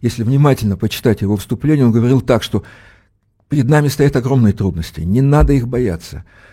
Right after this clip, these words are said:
надо искать вариант, надо искать решение. И, как говорил Ленин, «Смелость, смелость и еще раз смелость». Вот он такой наказ дал руководителям, в том числе вот этой команде, которая должна была прийти. Но, к сожалению, она не пришла к власти. Ну, а эти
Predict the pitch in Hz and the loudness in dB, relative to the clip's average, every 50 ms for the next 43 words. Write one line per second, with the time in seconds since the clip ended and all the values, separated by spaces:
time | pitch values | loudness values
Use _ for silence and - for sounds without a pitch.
0 | _ - 95 87 85 92 120 135 139 147 139 - - 147 139 127 - - 117 107 | _ -14 -10 -6 -2 0 0 2 4 4 4 4 2 0 -4 -4 -6 -8 -12 -10
1 | - 107 98 101 90 82 - - - - 92 113 135 143 143 143 127 - - 143 | -10 -8 -8 -8 -8 -10 -12 -14 -12 -8 -4 -2 -2 0 -2 -2 -2 0 0 0
2 | 139 - - 143 - - 131 104 90 82 - 90 - - - _ _ _ _ - | 2 2 2 2 0 0 -2 -2 -2 -4 -4 -8 -14 -16 -20 _ _ _ _ -20
3 | - - - 165 107 107 101 104 98 - - - 208 151 - - - - - - | -20 -14 -8 -6 -4 -2 -2 -2 -4 -6 -10 -14 -18 -18 -18 -20 -20 -20 -20 -18
4 | - - - - - - - 226 - - - - 175 202 120 127 - 147 143 120 | -18 -18 -18 -8 -4 -2 -2 -2 -4 -10 -16 -14 -12 -8 -4 -2 -2 -2 -2 -2
5 | 120 135 139 117 107 98 95 95 - - - - 123 139 156 175 160 156 151 - | -2 0 0 -2 -2 -2 -6 -8 -10 -14 -10 -4 0 2 4 4 4 2 -2 -4
6 | - - - - 107 123 151 147 151 123 - - - 120 110 107 - - - 117 | -8 -10 -8 -4 0 2 4 4 2 0 -2 -6 -6 -6 -6 -6 -4 0 2 2
7 | 110 113 - - - - 110 90 82 67 - - - 101 143 170 170 165 147 - | 2 2 0 -4 -6 -8 -8 -8 -8 -10 -12 -14 -8 -4 -4 -4 -2 -4 -6 -4
8 | - 139 - 147 131 113 120 117 - 117 104 85 82 82 110 95 78 - - - | -6 -4 -2 -2 0 0 -2 -4 -4 -4 -4 -4 -2 -2 -2 -2 -2 -4 -10 -20
9 | - - - - - - 113 104 - 101 107 110 117 156 190 - 143 113 101 92 | -20 -20 -20 -18 -12 -10 -10 -8 -6 -4 -4 -2 -2 -2 -2 -2 -2 -4 -4 -4
10 | - - 107 98 - 107 - 123 110 104 - 104 90 104 - - 117 131 123 110 | -4 -4 -6 -6 -6 -10 -8 -8 -8 -6 -4 -6 -6 -4 -4 -2 -2 0 0 0
11 | 92 92 - 104 - 101 95 101 95 98 101 90 98 95 92 101 101 - - 107 | 0 -2 -6 -6 -6 -6 -6 -4 -4 -4 -4 -4 -4 -4 -4 -6 -8 -8 -8 -8
12 | 98 - 101 98 135 170 - - - 127 123 127 139 139 131 117 113 107 98 95 | -8 -6 -6 -6 -6 -6 -8 -8 -10 -8 -6 -6 -4 -4 -4 -2 -2 -4 -4 -6
13 | - 107 98 - 113 104 - - 160 180 165 - - 156 170 196 180 143 147 170 | -6 -10 -10 -10 -10 -10 -10 -8 -10 -10 -8 -8 -6 -6 -4 -4 -2 -2 -2 -2
14 | 180 170 160 139 | -2 -2 -4 -6